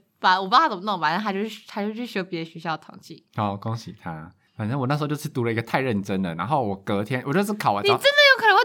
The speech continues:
Speaker 1: 读书读到很认真吗？你骗笑呀。
Speaker 2: 有啊，那时候我还很中二的发了一个 Facebook，就说什么我读书都要凌晨几点，然后看日出，bra bra bra。
Speaker 1: 真假的？那个我很常发欸，但我没有一次真的看过日出。
Speaker 2: 我是那时候真的看得出，因为那时候要考什么材料科学，因为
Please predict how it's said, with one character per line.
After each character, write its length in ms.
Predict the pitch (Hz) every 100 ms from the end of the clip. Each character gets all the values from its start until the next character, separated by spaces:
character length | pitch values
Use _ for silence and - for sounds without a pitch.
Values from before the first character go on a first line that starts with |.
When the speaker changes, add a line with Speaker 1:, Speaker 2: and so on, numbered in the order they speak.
| 466
Speaker 1:
读 100 | 392
书 80 |
读 120 | 403 339
到 120 | 349
很 140 | 339
认 240 | 247 262 240
真 160 | 226
吗？ 100 | 220
你 40 | 208
骗 220 | 214 277
笑 280 | - 208 82
呀。 160 | 52 -
Speaker 2:
有 100 | 95
啊， 120 | 90 147
那 80 |
时 120 | 190 185
候 80 |
我 40 | 143
还 140 | 107
很 180 | 95 90
中 200 | - 120
二 80 | 131
的 40 |
发 220 | 113 113
了 80 | 107
一 20 |
个 80 | 98
Facebook， 640 | 95 - 95 92 - 104 90
就 100 | 113
说 140 | 110
什 120 | 113 104
么 120 | 85
我 80 | 85
读 180 | - 87
书 160 | -
都 120 | 101
要 60 | 101
凌 140 | 92 78
晨 200 | 87 80
几 200 | - 78
点， 180 | 80 71
然 80 |
后 80 | 73 80
看 200 | - 85
日 120 | 85
出， 160 | - 80
bra 340 | - 101 101
bra 80 | 104
bra。 40 |
Speaker 1:
真 160 | 214 427
假 260 | 381 220 208
的？ 180 | 208 202
那 120 | 415
个 80 | 370
我 100 | 247
很 120 | 208
常 200 | 220 185
发 260 | - 175
欸， 60 | 170
但 140 | 269
我 100 | 247
没 120 | 190 190
有 120 | 185
一 40 |
次 160 | 185 208
真 120 | 196
的 80 | 175
看 160 | 196
过 140 | 170 165
日 100 | 139
出。 200 | - -
Speaker 2:
我 80 | 95
是 140 | 104
那 140 | 143 156
时 80 | 135
候 60 |
真 180 | 127 127
的 100 | 110
看 160 | - 110
得 60 |
出， 180 | 101 127
因 140 | 135
为 100 | 139
那 140 | 170 170
时 80 | 156
候 60 |
要 60 | 151
考 180 | - -
什 60 | 101
么 100 | 92
材 220 | - 113
料 160 | 131
科 280 | 127 - 117
学， 240 | 117 - 85
因 60 |
为 100 | 131